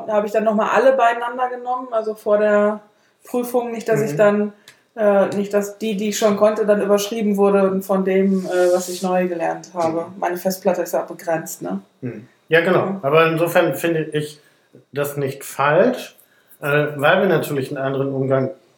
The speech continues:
Speaker 2: damit, auch mit diesem Wissen mittlerweile, wir haben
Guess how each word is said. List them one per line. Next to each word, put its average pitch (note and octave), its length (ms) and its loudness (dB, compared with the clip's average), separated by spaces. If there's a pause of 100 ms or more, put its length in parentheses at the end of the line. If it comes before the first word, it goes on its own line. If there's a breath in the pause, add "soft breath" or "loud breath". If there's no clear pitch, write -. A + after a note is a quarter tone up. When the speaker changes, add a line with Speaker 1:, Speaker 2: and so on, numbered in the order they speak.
Speaker 2:
damit, C3 420 -2
auch C3+ 180 -2
mit C3+ 120 -2
diesem B2 240 -6
Wissen C3+ 420 -4 (260)
mittlerweile, B2+ 720 0 (220)
wir B2 140 -6
haben C#3+ 260 -2